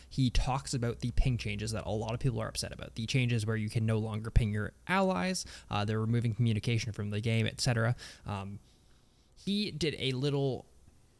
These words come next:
discussion about it. It's, like, a five-minute thing in his video. I'd recommend go checking it out. It's at the beginning, um, where he talks about, so every, every pa-, if,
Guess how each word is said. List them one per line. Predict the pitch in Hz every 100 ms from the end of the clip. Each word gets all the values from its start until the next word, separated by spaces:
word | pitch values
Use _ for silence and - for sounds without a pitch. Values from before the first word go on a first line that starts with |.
| - -
discussion | 160 - - 117 -
about | 107 104 107
it. | 107
It's, | -
like, | 117
a | 107
five-minute | - 117 117 113 107
thing | 113
in | 107
his | 104
video. | 107 107 113
I'd | 113
recommend | 113 117 107 110
go |
checking | 107 117 104 110
it | 107
out. | 104 -
It's | 117
at | 113
the | 113
beginning, | 104 104 123 190 - - -
um, | - 113 104 104 107 - - - -
where | 131 143 143 123
he | - 143
talks | - - 131 - -
about, | 175 123 113 -
so | -
every, | 160 185 185 -
every | 151 170
pa-, | 143
if, | -